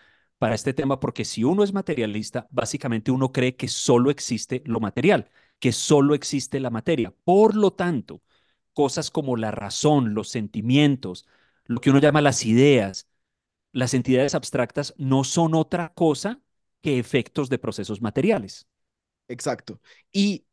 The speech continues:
Speaker 2: las entidades abstractas para Hobbes no, no existen, porque no hay entidades abstractas. Eso para Hobbes sería
Speaker 1: No.
Speaker 2: una contradicción,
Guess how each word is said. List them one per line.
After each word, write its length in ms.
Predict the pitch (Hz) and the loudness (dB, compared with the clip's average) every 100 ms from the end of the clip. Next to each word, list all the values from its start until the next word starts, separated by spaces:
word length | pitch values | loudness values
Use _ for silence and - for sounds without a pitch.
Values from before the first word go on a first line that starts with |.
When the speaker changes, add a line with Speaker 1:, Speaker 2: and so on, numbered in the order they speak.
| _ | _
Speaker 2:
las 320 | 135 143 160 165 | 2 4 4 2
entidades 440 | 151 156 135 131 | 2 4 4 4
abstractas 800 | 185 - 156 143 - 135 - - - | 0 2 2 2 0 -2 -2 -8 -2
para 200 | 151 156 | 0 2
Hobbes 420 | 139 127 - - | 2 2 -2 -12
no, 340 | 120 120 139 135 | -4 0 0 0
no 160 | 135 131 | 0 0
existen, 520 | - 233 - 110 104 | 0 0 -2 -6 -6
porque 260 | 127 123 131 | -4 -2 0
no 100 | 131 | 2
hay 120 | 127 | 0
entidades 380 | 123 156 127 131 | 0 2 2 0
abstractas. 580 | - 190 160 - 110 | -4 0 0 -2 -10
Eso 200 | 127 131 123 | -6 -6 -2
para 180 | 151 | -2
Hobbes 220 | 151 127 117 | 0 -2 -2
sería 220 | 123 135 | 0 2
Speaker 1:
No. 20 | |
Speaker 2:
una 140 | 139 | 0
contradicción, 680 | - 139 139 117 - 170 107 | -2 -4 -4 -4 -2 -2 -2